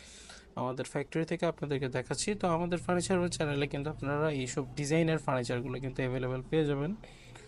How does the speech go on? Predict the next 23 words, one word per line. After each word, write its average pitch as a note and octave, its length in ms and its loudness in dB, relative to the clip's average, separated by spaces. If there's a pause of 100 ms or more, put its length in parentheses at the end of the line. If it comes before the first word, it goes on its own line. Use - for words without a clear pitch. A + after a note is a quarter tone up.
(340)
তো C3+ 420 -2
এই D#3 200 2
যে D#3+ 140 -2
খাটটি D3+ 320 0
দেখতেছেন, D3 500 0
দেখবেন C#3 300 -2
যে C#3 100 0
একদম C#3 340 -2
খোদাই D3 440 2
করে D3+ 300 2
হাতের C#3+ 360 0
যে C3 120 0
ডিজাইনটা D3 600 0
দিয়ে C#3 160 0
করা C#3 260 0
হয়েছে C#3 320 2
এবং C#3 260 0
সম্পূর্ণ D3 720 0
ডিজাইনটাই C#3 560 0
কিন্তু C3+ 320 -2
একদম, C3 460 -2 (720)
আহ, B2 500 0
একদম C#3+ 400 -4